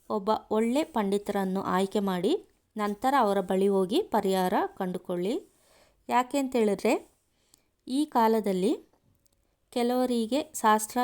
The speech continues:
ಹೇಳುವುದು ಒಂದು ಬಿಸಿನೆಸ್ ಅಂತಲೇ ಆಗಿದೆ. ಅದರಿಂದ ನೀವು ಹುಷಾರಾಗಿರಿ. ಹಾಗೆ ಮುಂದೆ ಹೇಳೋದಾದ್ರೆ, ನಾವು ಯಾವಾಗ ನಮ್ಮ ಮನೆ ದೇವರು ಅಥವಾ ಕುಲ ದೇವರನ್ನ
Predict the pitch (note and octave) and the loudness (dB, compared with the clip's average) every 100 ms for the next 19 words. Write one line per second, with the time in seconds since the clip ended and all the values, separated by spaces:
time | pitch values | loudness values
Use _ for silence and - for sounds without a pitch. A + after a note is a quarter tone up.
0 | B3 - G3+ G#3 G#3+ G#3 F#3+ C4 G4+ _ | -2 -2 0 2 2 0 0 -2 -6 _
1 | _ - G3 F#3+ G3+ G#3 - _ _ _ | _ -12 -10 -6 -6 -6 -10 _ _ _
2 | _ - G#3 G3+ F#3+ A3+ A#3 A3+ G3+ G#3 | _ -12 -4 -4 -2 -4 -2 -4 -4 -2
3 | G#3+ F#3+ F3+ F3 A3+ - _ _ _ - | -2 -2 -4 -4 -4 -6 _ _ _ -10
4 | G#3+ A3+ A3+ G4+ A#4+ G#3 B3 - G3 - | -4 -2 0 -2 -2 -4 -4 -6 -6 -2
5 | G#3 G3+ E3+ F3 A#3+ G#4+ _ _ _ _ | -2 -2 -4 -4 -4 -6 _ _ _ _
6 | - - - A3 G#3+ A#3 - - - - | -14 -12 -4 -4 -2 -4 -8 -14 -20 -10
7 | A3 G#3+ G#3+ G#3 G3+ G#3 G3 F#3 G3+ D#4+ | -2 0 2 2 2 0 -2 -4 -4 -4
8 | - _ _ - _ _ _ - A3+ A#3 | -6 _ _ -20 _ _ _ -8 -4 -4
9 | B3 - A3 G#3 A3 A#3 B3+ C4+ A3+ G3+ | -6 -4 -2 2 2 2 0 -4 -4 -2
10 | G3+ A3 G#3 G3+ G3+ G#3 G#3 G#3 - G3 | 0 -2 -2 -2 0 0 0 0 0 -2
11 | G#3 G#3 - F#3+ F#3+ F#3+ G3 F#3+ F#3+ | -2 -4 -2 -2 -2 -2 -2 -2 -2